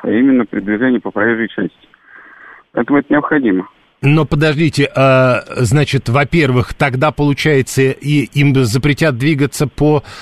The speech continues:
Speaker 2: э, пешеходным, э, переходам, по тротуарам?
Speaker 1: Ну, я думаю,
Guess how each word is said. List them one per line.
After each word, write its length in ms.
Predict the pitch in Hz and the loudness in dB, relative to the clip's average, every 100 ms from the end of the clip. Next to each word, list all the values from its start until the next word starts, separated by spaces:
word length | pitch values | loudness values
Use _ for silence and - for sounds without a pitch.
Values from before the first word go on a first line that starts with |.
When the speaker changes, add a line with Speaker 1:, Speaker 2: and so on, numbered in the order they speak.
| - | -2
Speaker 2:
э, 220 | 131 127 | 0 2
пешеходным, 600 | - - 143 160 143 147 | 0 -2 0 0 0 0
э, 300 | - 143 139 | 0 0 0
переходам, 800 | 127 147 135 - 151 185 160 156 | 2 2 0 0 2 2 2 -2
по 140 | 139 135 | -2 -2
тротуарам? 720 | 139 131 135 147 180 175 147 _ _ _ _ _ _ _ _ _ _ _ _ _ _ _ _ _ _ _ - - - - - | -2 -2 0 2 2 0 -4 _ _ _ _ _ _ _ _ _ _ _ _ _ _ _ _ _ _ _ -18 -16 -16 -18 -2
Speaker 1:
Ну, 100 | 135 | 2
я 120 | 165 | 4
думаю, 280 | 180 175 175 | 4 4 4